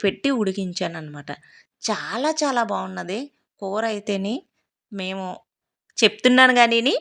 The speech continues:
already పడాల్సిన బాధ కూడా పడిపోయామన్నమాట. ఎందుకంటే తెలుస్తుంది కదా పీతల కూర తింటే ఎలా ఉంటుందని. కానీ ఇది అప్పుడప్పుడు తినొచ్చు అనమాట. ఇంకొకటి ఏంటంటే పీతల్లో సొనను ఇచ్చారండి మాకు,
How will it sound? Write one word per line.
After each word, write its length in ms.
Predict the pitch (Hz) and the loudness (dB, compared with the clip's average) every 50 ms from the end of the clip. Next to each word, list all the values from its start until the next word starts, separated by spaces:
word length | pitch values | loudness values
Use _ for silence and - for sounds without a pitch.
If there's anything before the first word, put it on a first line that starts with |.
| - _ - - | -4 _ 2 6
already 360 | 196 208 220 233 240 240 285 | 6 8 8 6 4 2 0
పడాల్సిన 520 | 285 - 226 202 202 202 208 - 233 220 | 2 4 4 4 4 2 0 -2 -4 -2
బాధ 300 | 214 190 190 185 185 190 | 2 4 6 6 6 6
కూడా 220 | 208 196 214 214 247 | 4 4 4 4 4
పడిపోయామన్నమాట. 1040 | 254 - 196 185 208 190 220 220 208 208 208 202 202 202 185 180 170 170 165 - - 196 220 285 - - - - - _ - | 4 4 6 6 6 8 8 8 8 8 4 2 0 -4 -4 -4 -2 -4 -2 0 0 0 0 0 -4 -10 -18 -18 -16 _ -8
ఎందుకంటే 540 | 214 185 180 190 202 208 208 208 196 220 214 196 175 - - - _ _ _ _ _ _ _ - | -6 -6 -4 -4 -2 -2 -2 0 2 2 2 2 2 0 -2 -10 _ _ _ _ _ _ _ -6
తెలుస్తుంది 500 | 196 185 190 190 - - 262 254 254 247 | -4 -4 -4 -6 -10 -8 -6 -4 -2 2
కదా 300 | 226 196 190 190 202 247 | 2 4 4 4 4 2
పీతల 420 | 254 - - 196 208 - 190 185 | 2 2 4 4 4 4 4 2
కూర 200 | 190 202 208 208 | 2 2 2 2
తింటే 340 | 202 208 208 190 190 208 208 | 2 0 -2 -2 0 2 2
ఎలా 260 | 196 180 170 170 180 | 2 2 2 0 0
ఉంటుందని. 580 | 190 190 185 180 180 180 175 175 175 190 226 277 - | -2 -2 -2 -2 -2 -2 -2 -4 -4 -6 -8 -8 -6
కానీ 260 | - 170 170 196 247 302 - _ _ _ _ _ - | -6 -6 -6 -6 -8 -8 -10 _ _ _ _ _ -12
ఇది 400 | 190 202 202 269 330 320 - - - | -10 -6 -4 -2 -2 -2 -4 -6 -6
అప్పుడప్పుడు 540 | 185 175 - - 214 214 208 208 220 226 285 392 494 466 466 | -6 -4 2 4 6 6 6 6 4 4 4 4 4 2 2
తినొచ్చు 340 | - 208 185 185 185 - - 190 | 0 0 0 0 -2 -4 -6 -8
అనమాట. 300 | 170 160 156 147 147 - 147 - - - - - - - | -6 -6 -8 -8 -6 -6 -6 -8 -8 -20 -20 -20 -18 -14
ఇంకొకటి 360 | 180 190 190 226 233 233 226 | -10 -4 -2 -2 0 0 0
ఏంటంటే 300 | 226 220 214 220 214 254 - - | -2 -2 -2 -6 -6 -6 -6 -4
పీతల్లో 480 | 214 190 175 - 214 214 254 277 294 - 277 | -2 -2 0 0 0 0 0 0 0 -2 -4
సొనను 520 | - - - 208 190 180 190 220 233 254 | -4 -2 0 2 2 2 2 2 2 2
ఇచ్చారండి 680 | 226 180 - 190 - _ - - 220 214 202 185 175 160 | 0 -2 -4 -8 -12 _ -8 -8 -8 -6 -8 -10 -10 -8
మాకు, 460 | 156 156 147 151 - 185 226 311 480 | -6 -8 -6 -2 2 2 4 2 2